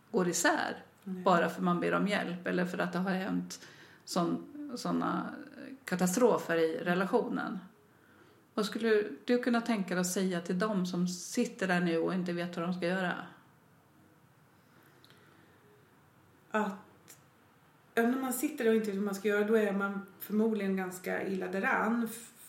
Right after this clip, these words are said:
Speaker 2: och då är det ju, tänker jag, att vända sig till en, en medmänniska
Speaker 1: Mm.
Speaker 2: som, som man litar på. Och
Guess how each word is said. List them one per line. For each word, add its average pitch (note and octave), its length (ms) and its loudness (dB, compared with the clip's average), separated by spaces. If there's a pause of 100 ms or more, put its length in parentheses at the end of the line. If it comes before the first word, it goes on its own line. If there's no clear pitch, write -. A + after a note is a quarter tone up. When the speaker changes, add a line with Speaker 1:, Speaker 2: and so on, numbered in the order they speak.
(160)
Speaker 2:
och G#3+ 320 2
då A#3 200 2
är G#3+ 80 4
det G3 80 0
ju, G3 300 0 (500)
tänker G3 300 -2
jag, F#3 120 2
att F3+ 80 -8
vända G3 440 -2
sig F3+ 140 -10
till F#3 160 -8
en, F#3 320 -6
en F#3+ 260 -4
medmänniska G3 800 -2 (280)
Speaker 1:
Mm. A#3 260 6
Speaker 2:
som, G3 680 0
som F#3 760 -4
man F#3+ 220 -2
litar G#3 340 -4
på. A3 260 -10 (840)
Och - 580 -8